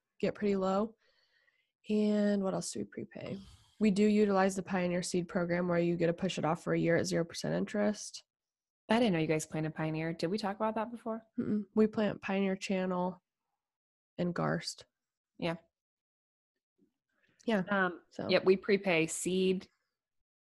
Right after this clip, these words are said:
Speaker 2: or, or use the program depending on what's, like, the best, what makes sense for us that year.
Speaker 1: Right.
Speaker 2: Um, we like, this, we, we did the,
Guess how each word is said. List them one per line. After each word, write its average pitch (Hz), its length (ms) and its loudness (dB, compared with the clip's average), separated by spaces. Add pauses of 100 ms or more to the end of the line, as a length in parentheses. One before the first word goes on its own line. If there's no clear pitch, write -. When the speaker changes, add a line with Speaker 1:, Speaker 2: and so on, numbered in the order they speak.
(120)
Speaker 2:
or, 180 400 10
or 190 180 10
use 170 280 6
the 170 60 -2
program 156 400 6
depending 160 360 2
on 147 120 6
what's, 151 200 4
like, 156 160 2
the 151 80 2
best, 143 340 4
what 151 160 4
makes 151 160 4
sense 147 220 -2
for - 120 2
us 143 140 2
that 139 180 4
year. 117 320 -2 (120)
Speaker 1:
Right. 151 260 -2 (220)
Speaker 2:
Um, 151 580 2 (920)
we 165 320 6 (960)
like, 160 200 6
this, 165 240 2 (100)
we, 175 180 6 (160)
we 175 180 6
did 165 180 6
the, 151 280 6